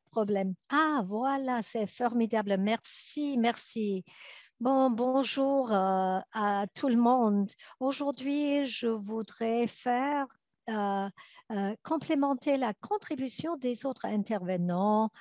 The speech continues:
en regardant la recherche tra-, transformatif et un agenda ou plan d'action.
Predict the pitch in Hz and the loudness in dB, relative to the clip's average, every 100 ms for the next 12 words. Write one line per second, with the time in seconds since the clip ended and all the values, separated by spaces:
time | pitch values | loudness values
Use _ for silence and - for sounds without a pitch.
0 | - - 208 196 208 180 196 185 170 160 | -12 -2 0 2 0 -2 -2 -2 -2 -2
1 | 208 208 214 208 202 202 - 208 190 185 | 2 4 4 4 2 0 -4 -2 0 0
2 | 220 220 - - 202 214 233 220 - - | -2 -6 -6 -4 -2 0 -2 -2 -6 -8
3 | - - - - 285 285 - _ - - | -14 -20 -16 0 2 2 -2 _ -8 0
4 | 277 277 - 247 233 220 208 208 - 349 | 2 2 -2 4 4 6 2 0 -2 2
5 | 381 359 269 226 220 214 220 - - 294 | 4 2 0 2 4 2 0 -6 -2 0
6 | 277 285 269 262 240 247 247 247 226 185 | 0 0 2 2 4 6 6 6 4 4
7 | 175 - - - 277 262 233 226 - - | 0 -6 -16 4 6 6 4 0 -4 -10
8 | - 208 175 | -2 0 0